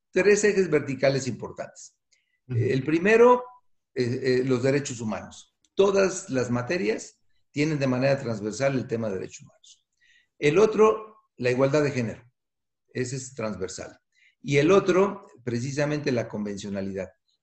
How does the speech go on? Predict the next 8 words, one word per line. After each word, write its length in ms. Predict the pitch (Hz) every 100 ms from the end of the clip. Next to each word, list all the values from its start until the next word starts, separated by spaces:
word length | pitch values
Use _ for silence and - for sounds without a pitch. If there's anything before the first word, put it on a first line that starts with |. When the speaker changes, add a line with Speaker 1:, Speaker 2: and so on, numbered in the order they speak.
| _ _
Speaker 1:
Todas 380 | 196 208 214 170
las 160 | 147
materias 460 | 135 135 160 165 135
del 120 | 127
nuevo 300 | 135 143 120
plan 320 | 135 156 240 - _ _ _ _ _ _
están, 680 | 123 110 - 135 147 151 - -
eh, 580 | 117 107 104 107 104